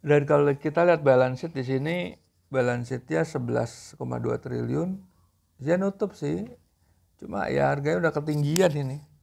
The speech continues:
Cash flow-nya juga ngangkat kok. Heeh. Cuma harganya aja ketinggian. Oke, kita lihat berikutnya apa selain INCO. M-Call, kita lihat M-Call.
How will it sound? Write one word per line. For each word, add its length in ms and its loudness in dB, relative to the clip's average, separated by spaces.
Cash 160 -6
flow-nya 480 -4
juga 320 0
ngangkat 480 -4
kok. 320 -12
Heeh. 320 -12
Cuma 240 -2
harganya 320 -2
aja 160 -4
ketinggian. 640 -12
Oke, 320 -2
kita 240 2
lihat 240 0
berikutnya 720 -6
apa 560 -6
selain 720 -6
INCO. 480 -6
M-Call, 800 2
kita 240 -6
lihat 320 -2
M-Call. 640 -4